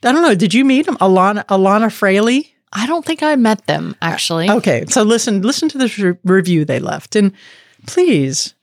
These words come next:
Speaker 1: do likewise if you feel so <laughs> inclined.
Speaker 2: Are you shilling for
Speaker 1: <laughs>
Speaker 2: reviews,
Speaker 1: I'm shilling,
Speaker 2: Darla?
Speaker 1: I'm shilling for reviews, but I want, I want to give them a shout out 'cause this was, this made my day. I had, like, a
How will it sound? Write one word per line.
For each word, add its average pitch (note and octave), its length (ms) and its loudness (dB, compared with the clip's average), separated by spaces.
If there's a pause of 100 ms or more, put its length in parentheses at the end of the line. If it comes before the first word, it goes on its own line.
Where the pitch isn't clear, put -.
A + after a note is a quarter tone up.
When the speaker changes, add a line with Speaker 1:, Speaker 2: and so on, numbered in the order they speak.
Speaker 1:
do B3+ 140 0
likewise G3+ 580 0
if F3+ 140 -4
you G3 80 0
feel F#3+ 340 -2
so - 280 0 (200)
<laughs> - 160 -8
inclined. A3 1000 -2
Speaker 2:
Are G3+ 80 -2
you A3 160 -2
shilling F#3+ 460 0
for G3 160 -4
Speaker 1:
<laughs> - 20 0
Speaker 2:
reviews, F3 320 0
Speaker 1:
I'm E3+ 280 0
shilling, G#3+ 280 2
Speaker 2:
Darla? E3+ 260 -6
Speaker 1:
I'm B3+ 120 2
shilling D4+ 320 0
for A#3 120 -2
reviews, F3+ 340 -2
but F3+ 140 -4
I G3 120 2
want, G3+ 240 0
I F#3+ 100 -2
want G3 140 2
to F#3 60 0
give E3 140 -2
them D#3 160 -2
a C#3 60 -4
shout - 240 -6
out - 180 -12 (240)
'cause G#3+ 120 0
this B3+ 140 0
was, G#3 220 2
this A3 260 0
made F#3 240 2
my D3+ 140 0
day. D3 200 -2
I D3+ 120 -2
had, C4 300 -2
like, - 160 -2
a - 60 -2